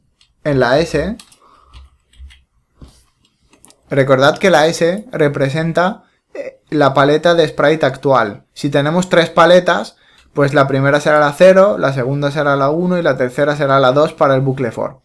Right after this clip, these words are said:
Así que cogemos, accedemos a la paleta de sprites en la que nos encontramos actualmente, ¿de acuerdo? Donde esté iterando el bucle for en ese momento. Punto,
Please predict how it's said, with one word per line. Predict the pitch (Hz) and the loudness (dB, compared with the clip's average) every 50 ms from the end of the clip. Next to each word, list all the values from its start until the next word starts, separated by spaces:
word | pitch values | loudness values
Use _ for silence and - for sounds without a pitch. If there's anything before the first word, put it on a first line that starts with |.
| _ _ _ _ _ - - _ _ _ _ _ - | _ _ _ _ _ -20 -20 _ _ _ _ _ -6
Así | - 185 - 175 | -6 -2 -2 -2
que | 170 170 139 | -2 -2 0
cogemos, | 127 139 127 - 175 180 185 208 233 226 - _ _ _ _ _ - | 0 0 0 0 0 0 0 0 -2 -4 -10 _ _ _ _ _ 0
accedemos | 160 156 156 - - 151 151 165 196 220 226 - | 0 0 0 0 -2 0 0 0 0 0 0 0
a | 233 | 2
la | 233 202 175 | 2 2 4
paleta | 175 160 160 170 170 180 170 | 4 4 4 4 4 2 0
de | 160 151 143 | 0 0 -4
sprites | - - 143 143 160 165 - | -2 -2 0 0 0 0 -2
en | 165 151 | -2 0
la | 143 139 | 0 0
que | 151 | -2
nos | 139 139 139 135 | -2 -4 -4 -4
encontramos | 143 135 135 131 139 151 156 180 196 190 196 - | -4 -4 -4 -2 0 0 0 0 0 -4 -6 -8
actualmente, | 151 143 - - 170 180 190 160 143 135 131 139 135 156 175 226 - - _ | -8 -8 -4 0 2 2 2 2 0 -4 -4 -4 -4 -4 -4 -6 -6 -14 _
¿de | - 143 131 | -6 -4 -4
acuerdo? | 120 120 135 127 - 147 202 294 - _ _ _ _ _ _ _ _ _ _ - | -2 0 0 -2 0 -2 -4 -6 -8 _ _ _ _ _ _ _ _ _ _ -10
Donde | 170 143 147 143 139 135 | -4 -2 -2 0 2 0
esté | 131 131 135 160 | 0 2 2 0
iterando | 160 151 165 151 147 143 143 135 | 0 2 2 2 2 2 0 -2
el | 131 | -2
bucle | 135 135 131 139 131 131 | -2 -2 -2 -2 -2 -2
for | 131 143 131 | 0 0 0
en | 131 127 127 | 0 -2 -6
ese | 123 131 131 | -8 -8 -8
momento. | 117 117 123 131 147 - 208 262 - _ _ _ _ _ _ _ - - - - - _ _ _ _ - | -8 -8 -8 -8 -6 -6 -6 -6 -8 _ _ _ _ _ _ _ -20 -20 -20 -20 -20 _ _ _ _ -6
Punto, | - 262 269 254 196 190 208 233 247 _ | -4 -4 -2 0 0 0 0 0 -4 _